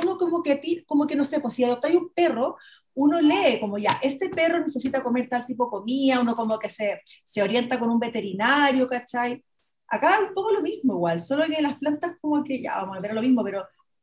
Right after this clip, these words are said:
pero mucha gente también las considera como objetos de decoración y no como ser vivo, y en el momento en que la consideráis como ser vivo,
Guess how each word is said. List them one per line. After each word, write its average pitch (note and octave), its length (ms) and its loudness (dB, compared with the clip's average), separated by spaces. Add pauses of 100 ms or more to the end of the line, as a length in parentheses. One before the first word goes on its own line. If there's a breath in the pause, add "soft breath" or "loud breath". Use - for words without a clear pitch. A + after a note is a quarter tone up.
(120)
pero A3 180 2
mucha D4 240 2
gente E4 200 -2
también D4 240 2
las D4+ 100 2
considera D4 340 -2
como C4+ 220 0
objetos C#4+ 400 -6
de D4 80 0
decoración C4+ 640 -4
y - 80 -4
no B3+ 140 0
como C#4 160 -2
ser C4 220 -4
vivo, B3+ 260 0
y F#3 60 -4
en F3+ 80 -2
el F#3 60 -6
momento A#3+ 380 -2
en - 100 -8
que G#3 120 -8
la F#3 160 -4
consideráis F#3+ 560 -6
como E4+ 180 -4
ser F4 240 -6
vivo, F4+ 420 -2